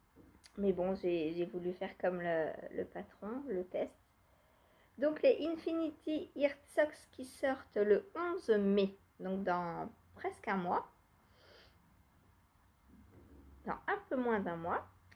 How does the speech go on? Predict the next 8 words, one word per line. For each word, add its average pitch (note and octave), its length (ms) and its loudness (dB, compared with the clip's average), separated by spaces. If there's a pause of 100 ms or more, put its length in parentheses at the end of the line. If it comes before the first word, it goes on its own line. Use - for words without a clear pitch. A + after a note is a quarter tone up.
voilà. F#3+ 340 2 (720)
Euh, A3 500 10
donc, C4 260 2
pour C4+ 240 2
rappel, B3+ 460 2
on G#3+ 200 2
est A3+ 180 4
venu, A#3 360 2